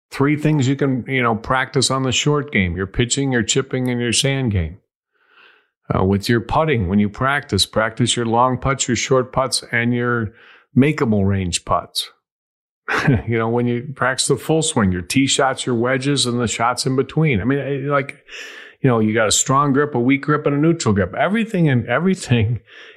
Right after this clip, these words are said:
is in, is in threes. When you look at putting and improving at putting,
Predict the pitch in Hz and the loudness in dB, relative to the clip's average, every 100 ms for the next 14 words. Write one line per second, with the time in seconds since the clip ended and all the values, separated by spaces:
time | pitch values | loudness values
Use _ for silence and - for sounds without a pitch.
0 | - 123 107 120 113 120 135 113 113 - | 0 2 4 2 0 -2 -2 -2 -2 0
1 | 113 107 - 151 180 117 107 123 127 135 | 2 2 2 2 4 2 0 0 2 2
2 | 180 170 - - - 156 160 104 98 98 | 2 0 -4 -6 -2 0 2 2 2 0
3 | 98 - 139 151 139 107 95 - - 156 | -4 0 2 4 4 2 0 -4 -2 0
4 | 147 101 98 | 2 2 0